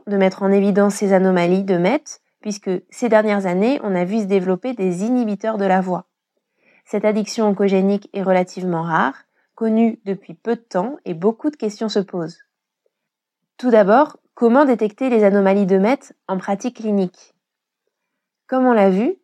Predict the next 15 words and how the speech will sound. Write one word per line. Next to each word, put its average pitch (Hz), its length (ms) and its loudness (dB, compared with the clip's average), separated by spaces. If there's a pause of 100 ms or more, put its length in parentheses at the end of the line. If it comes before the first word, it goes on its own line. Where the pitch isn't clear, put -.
ce - 140 -6
sont 208 140 -2
des 208 180 4
anomalies 202 440 2
que 214 120 -4
l'on 185 160 0
ne 180 80 2
veut 247 180 4
pas 269 140 0
méconnaître 220 720 -2
puisqu'il 196 340 -8
existe 196 360 -2
des 180 140 0
traitements 190 400 -4
ciblés, 190 540 0